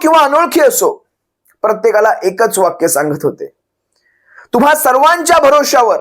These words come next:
तुम्हा सर्वांच्या भरोश्यावर मी निष्ठेची लढाई लढतोय." मला आजही ते वाक्य कायम कानामध्ये घोंगावतंय, माझ्या, माझ्या कानामध्ये ते वाक्य कायम घोंगावतंय, "तुम्हा सर्वांच्या भरोश्यावर मी निष्ठेची लढाई लढतोय."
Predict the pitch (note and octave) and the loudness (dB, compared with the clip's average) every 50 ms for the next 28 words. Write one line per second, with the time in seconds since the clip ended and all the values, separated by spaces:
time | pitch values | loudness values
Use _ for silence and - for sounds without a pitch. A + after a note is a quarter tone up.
0 | - - _ _ _ _ _ _ _ _ _ _ _ - G3 F#3+ A3 A#3 C4+ D4+ | -6 -14 _ _ _ _ _ _ _ _ _ _ _ -2 0 0 2 2 2 0
1 | D4 - - A#3 G#3+ G#3+ A3 A#3 C4+ D4+ C#4 - C4+ A#3 F#3+ G3 G3+ G3 F#3+ - | 0 0 -2 0 0 2 0 0 0 -2 -2 -2 -2 0 0 0 0 0 0 0
2 | - E3 E3 F#3 G#3+ A#3 A#3 A#3 - - - - A3+ C4+ C4 A#3 G#3+ G3+ - - | 0 0 2 2 2 0 0 -4 -8 -20 -8 -4 -2 0 2 2 0 -2 -2 -2
3 | B3 A#3 A#3 B3+ B3 G#3+ F#3 F3 F3+ - D#3+ D3+ C3 B2+ A#2+ - F#2+ - - _ | -2 -2 0 -2 -2 -2 0 0 -2 -2 0 0 -2 -2 -2 -4 -6 -6 -6 _
4 | _ _ _ _ _ _ _ _ _ _ - - - - G3 A#3 C#4 C4+ B3+ C4 | _ _ _ _ _ _ _ _ _ _ -20 -18 -10 -4 0 2 2 4 4 2
5 | C4 B3+ C4 C4+ D#4 E4+ E4 E4 D#4 C#4+ C4+ B3 B3+ - C#4+ D4 D4 D4 - C4 | 2 2 2 0 0 0 -2 0 0 2 2 0 -2 0 -2 -2 -2 -2 -2 -2
6 | B3+ C4+ D4+ E4+ E4+ C#4 - C4+ C4 C4+ C#4 C#4 C#4 C#4+ D4+ C4 F#3 C3 C3+ - | 0 0 0 -2 -2 -2 -2 -2 0 0 0 0 0 0 0 -2 -2 -4 -2 -2
7 | G3+ G#3+ A#3 C4 C4+ C4 B3+ B3+ G3+ E3+ D#3 C#3+ C3 C#3 C3 - _ _ - D#3 | 0 2 2 2 2 2 0 0 -2 -2 0 -2 -4 -6 -8 -14 _ _ -6 -2
8 | E3 G#3 F#3+ G3 - D#3+ E3 G3 G#3+ G3+ G3 G3 A#3 A#3 A#3 G#3+ F#3+ F3 E3+ - | 0 0 0 0 -2 -4 -2 -2 -2 -2 0 -2 0 0 2 2 2 0 -2 0
9 | - G#3+ G#3+ - F3 E3+ G#3 A3+ A3+ F3 D3 D#3+ D#3+ D#3+ D#3+ D#3+ D#3 A#3 B3+ B3 | -4 -4 -2 -2 -2 0 0 -2 -2 -4 -2 -2 -2 0 0 0 0 -2 -4 -4
10 | - C4+ C4 C#4+ D4 C#4+ C#4+ - - A3 G#3+ A3 A#3+ C#4 D4+ D#4 D#4 C#4+ D4 B3 | -2 -2 0 0 0 0 -2 -2 -2 0 2 2 2 2 0 -2 -2 -2 -2 0
11 | F#3 F#3+ G3+ G3+ F#3+ - F#3 F3 F#3 A3 B3 B3+ B3 - - - - - A#3+ C#4 | 0 0 0 0 0 0 0 0 0 0 0 -2 -4 -10 -18 -16 -6 -2 0 2
12 | B3+ B3 A#3+ - - C4+ C#4+ D4 D#4 E4+ E4 D#4+ D4+ C#4+ C#4 C4+ C4+ B3 A3+ G3 | 2 2 0 2 0 -2 -2 0 -2 0 0 2 2 0 0 -2 0 -2 -2 -2
13 | - F3 E3+ C#3 | -2 -2 0 0